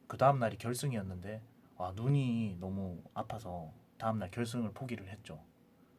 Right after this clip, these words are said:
그리고 사실 뭐 저는 동호인이니까 아, 경기 한번 해봤고 승리 한번 했으면 이제 그만이다. 그래가지고 안 나갔어요. <laughs> 이거 생각이 나.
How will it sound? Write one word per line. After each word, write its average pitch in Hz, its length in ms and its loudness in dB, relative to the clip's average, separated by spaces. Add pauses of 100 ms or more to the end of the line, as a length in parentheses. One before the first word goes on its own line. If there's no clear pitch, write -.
(160)
그리고 110 360 -4 (180)
사실 131 260 -2
뭐 104 140 -4
저는 101 380 -4
동호인이니까 104 920 -2 (280)
아, - 100 -2
경기 139 240 2
한번 113 220 0
해봤고 113 540 -4 (140)
승리 156 280 4
한번 110 220 -2
했으면 101 420 -4
이제 90 120 -8
그만이다. 95 520 -2 (400)
그래가지고 113 440 -2
안 107 200 -2
나갔어요. - 420 -10 (880)
<laughs> - 1800 -14
이거 139 320 6 (580)
생각이 196 380 12
나. 95 520 0